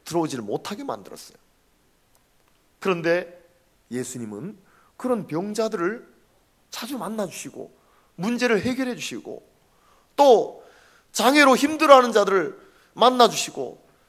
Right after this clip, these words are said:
그 장애의 근본적인 뿌리부터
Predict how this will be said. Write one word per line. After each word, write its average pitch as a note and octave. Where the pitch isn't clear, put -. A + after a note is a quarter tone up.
그 C#4
장애의 B3+
근본적인 D4
뿌리부터 A#3+